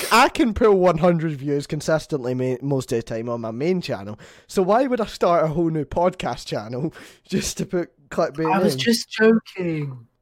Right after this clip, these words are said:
Speaker 1: No, no, no. I'm just, no, I'm not talking to you. I'm just talking to <laughs> anyone who thinks that. <laughs> Um,
Speaker 2: No, what's it called? Like, genuinely, I've been watching Tom since, like, the K S I thing, and it just seems, he seems like a great person to talk to.
Speaker 1: Yeah, I, like, I was actually,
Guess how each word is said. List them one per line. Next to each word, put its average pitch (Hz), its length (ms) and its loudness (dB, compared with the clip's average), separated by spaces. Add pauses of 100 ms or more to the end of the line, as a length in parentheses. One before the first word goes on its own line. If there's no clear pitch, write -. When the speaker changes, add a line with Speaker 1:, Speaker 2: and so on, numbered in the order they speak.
Speaker 1:
No, 247 160 6
no, 226 160 6
no. 214 120 6
I'm 214 220 6
just, 220 220 6
no, 226 120 6
I'm 202 220 6
not 233 180 2
talking 190 300 0
to 165 120 -6
you. 160 140 0
I'm 147 140 0
just 175 160 -8
talking 165 340 0
to 160 140 -2 (240)
<laughs> - 20 -20
anyone 190 460 4
who 190 180 4
thinks 160 440 -2
that. 117 200 -2
<laughs> - 600 0 (320)
Um, 160 500 2 (140)
Speaker 2:
No, 156 260 4
what's 151 220 -2
it - 60 -20
called? 120 200 -6
Like, 127 200 -4
genuinely, 123 640 -6
I've 131 380 -4 (520)
been 131 160 -4
watching 117 380 -6
Tom 117 260 -4
since, 117 180 -12
like, 107 140 -8
the 110 80 -12
K 110 200 -6
S 107 140 -6
I 104 160 -2
thing, 98 300 -10
and 95 100 -12
it 98 140 -12
just 117 180 -10
seems, 110 180 -12 (140)
he 135 80 -12
seems - 220 -16
like 95 60 -14
a - 20 -18
great - 180 -8
person 98 220 -10
to - 80 -20
talk 123 240 -8
to. 117 160 -12 (180)
Speaker 1:
Yeah, 165 460 2 (400)
I, 139 60 -8
like, 175 220 -2
I 175 280 4
was 180 160 2
actually, 156 640 2